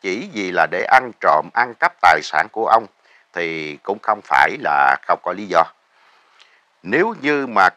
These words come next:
Kim Nạo có tình cảm với cố nghệ sĩ, yêu thương cố nghệ sĩ thì chắc chắn là cô ta sẽ là yêu thương luôn con gái của cố nghệ sĩ và sẽ không bao giờ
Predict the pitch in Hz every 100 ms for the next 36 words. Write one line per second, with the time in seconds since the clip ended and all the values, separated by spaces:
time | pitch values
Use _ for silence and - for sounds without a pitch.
0 | - 151 131 90 78 78 85 - - 147
1 | - 101 95 - 87 78 104 127 131 147
2 | - 87 - 85 113 196 196 - - 139
3 | 127 131 131 107 151 85 - 90 95 175
4 | 202 - - 95 90 87 - 143 - 127
5 | 113 98 80 - 101 98 95 - 80 117
6 | - - 127 110 123 120 107 107 - 95
7 | 90 113 120 90 90 85 78 80 95 -
8 | - - - - 110 110 127 - 165 165
9 | 160 160 151 107 85